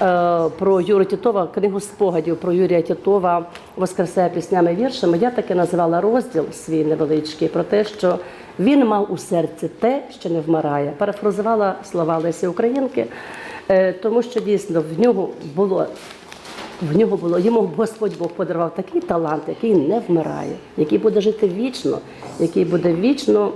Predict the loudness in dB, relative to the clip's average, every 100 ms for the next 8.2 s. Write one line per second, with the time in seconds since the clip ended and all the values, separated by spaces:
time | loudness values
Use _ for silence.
0 | -2 0 4 4 2 0 0 2 4 2
1 | 4 4 4 2 0 0 0 0 2 2
2 | 2 -2 -2 -2 -2 -2 -2 -2 -8 -16
3 | -18 -6 0 4 6 6 4 0 -2 -2
4 | 0 2 2 0 -2 0 0 0 -4 -6
5 | 2 2 4 2 0 -2 0 2 2 -2
6 | -4 -4 -2 2 2 2 -2 -10 -16 -6
7 | 0 2 2 0 0 -2 -4 -4 -2 0
8 | 0 0